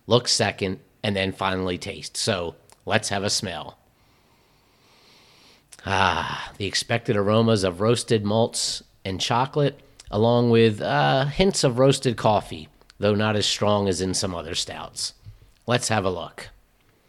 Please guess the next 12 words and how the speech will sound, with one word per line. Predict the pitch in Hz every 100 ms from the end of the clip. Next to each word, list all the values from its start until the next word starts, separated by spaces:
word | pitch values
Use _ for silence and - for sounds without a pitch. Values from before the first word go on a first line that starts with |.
| - _ _
The | 95
Sweetwater | - 120 135 - 123 123 123 117 -
Almond | 113 120 117 113
Stout | - 117 117 -
pours | 107 98 87
very | 76 82 113 120 120
dark | 110 110 127 - - _ _ _
with | 101
a | 92
nice | 95 101 117 113 -
tan | - - 104 107
head. | 98 98 85 82